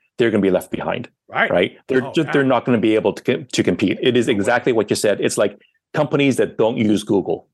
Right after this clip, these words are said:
Speaker 2: Right.
Speaker 1: right?
Speaker 2: Yeah, it's
Speaker 1: Don't
Speaker 2: gonna be
Speaker 1: use
Speaker 2: like,
Speaker 1: search.
Speaker 2: "You guys are
Speaker 1: Then
Speaker 2: crazy." Yeah.
Speaker 1: yeah, you, you, you may be able to kind of eke out a living, but you're never gonna be able to grow. You're never gonna be able to compete. And, you know, one of the things that, um,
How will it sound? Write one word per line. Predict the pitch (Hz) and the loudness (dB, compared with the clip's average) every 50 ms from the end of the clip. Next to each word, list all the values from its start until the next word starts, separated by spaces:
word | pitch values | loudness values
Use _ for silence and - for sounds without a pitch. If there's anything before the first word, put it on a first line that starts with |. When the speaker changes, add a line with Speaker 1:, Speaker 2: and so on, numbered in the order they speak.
| _ - | _ -10
Speaker 2:
Right. | - 165 - | -4 -2 0
Speaker 1:
right? | 92 92 98 117 170 - - _ _ | 2 2 2 0 0 -4 -12 _ _
Speaker 2:
Yeah, | 120 160 233 202 | -8 -6 -6 -4
it's | 143 - | -2 -2
Speaker 1:
Don't | 123 127 | -2 0
Speaker 2:
gonna | 139 123 | 2 2
be | 120 | 0
Speaker 1:
use | 120 110 | 0 0
Speaker 2:
like, | - - 131 92 | -2 -2 -2 -2
Speaker 1:
search. | 107 - - - - - _ _ _ _ | -2 -2 -6 -6 -8 -10 _ _ _ _
Speaker 2:
"You | 120 113 | -4 0
guys | 107 | 0
are | 123 | 2
Speaker 1:
Then | 120 120 120 120 120 | 2 2 2 2 2
Speaker 2:
crazy." | 120 220 160 139 123 113 - _ | 0 -2 -4 -12 -14 -16 -18 _
Yeah. | - 156 208 196 139 - | -12 -8 -8 -8 -6 -2
Speaker 1:
yeah, | 160 143 98 | 0 0 0
you, | - - 165 196 - | 0 0 -2 -2 0
you, | 170 147 175 170 135 | 0 0 2 2 2
you | 135 139 | 2 2
may | 143 156 185 | 2 2 0
be | 190 175 160 180 | 0 0 0 0
able | 147 139 143 147 135 123 | 0 0 0 0 -2 -2
to | - - 127 113 | -2 -2 -2 -2
kind | - - 117 113 | 0 0 0 0
of | 107 - - | 0 0 0
eke | - 131 113 - - | 0 0 0 0 0
out | 117 - | 0 2
a | - 110 | 2 2
living, | 95 98 107 110 147 165 151 113 | 2 2 2 2 0 0 0 0
but | - 104 | 0 0
you're | 95 107 | 0 0
never | 101 104 107 101 107 95 | 0 0 0 0 2 0
gonna | 104 95 90 | 2 2 2
be | 87 95 | 2 0
able | 92 78 80 | 0 0 -2
to | 82 80 | -4 -2
grow. | - 92 80 78 | 0 0 -2 0
You're | 82 90 | 0 0
never | 92 104 101 110 113 | 0 0 0 0 0
gonna | 104 - 104 98 95 87 | 0 0 0 0 0 0
be | 90 92 | 0 0
able | 92 92 92 | 0 0 -2
to | 82 - | -4 -4
compete. | - 90 - - 87 - - _ _ _ _ _ _ _ _ _ _ _ _ - | -6 -6 -6 -6 -8 -10 -10 _ _ _ _ _ _ _ _ _ _ _ _ -2
And, | 107 95 95 95 90 90 90 92 87 - - - | 0 2 2 2 2 2 0 -2 -4 -6 -8 -6
you | - 120 | -2 0
know, | 101 92 | 2 2
one | 92 92 117 120 | 2 2 2 0
of | 113 | 0
the | 104 | -2
things | - - - 110 104 98 98 98 87 90 | -4 -2 0 0 2 2 0 0 -2 -2
that, | 87 90 90 87 90 - - - - - - _ _ _ _ _ _ _ _ - | -2 0 0 2 0 0 -2 -4 -12 -12 -12 _ _ _ _ _ _ _ _ -4
um, | 101 87 85 85 87 87 87 85 - - | -4 -2 -2 -2 -2 0 -2 -2 -2 -6